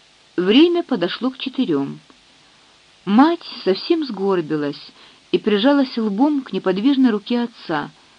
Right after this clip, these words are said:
орошая её слезами. Эбертхард осторожно взял левую руку отца и начал считать ускользающий пульс.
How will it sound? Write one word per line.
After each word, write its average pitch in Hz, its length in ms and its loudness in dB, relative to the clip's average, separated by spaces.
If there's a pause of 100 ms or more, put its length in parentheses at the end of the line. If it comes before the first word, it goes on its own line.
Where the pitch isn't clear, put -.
(120)
орошая 156 420 -2
её 196 220 -2
слезами. 151 640 -8 (1080)
Эбертхард 214 720 0 (380)
осторожно 240 640 2
взял 220 300 2
левую 208 420 2
руку 220 260 -2
отца 220 480 -2 (580)
и 175 80 4
начал 269 460 2
считать 254 500 -2
ускользающий 208 800 -4
пульс. 143 540 -6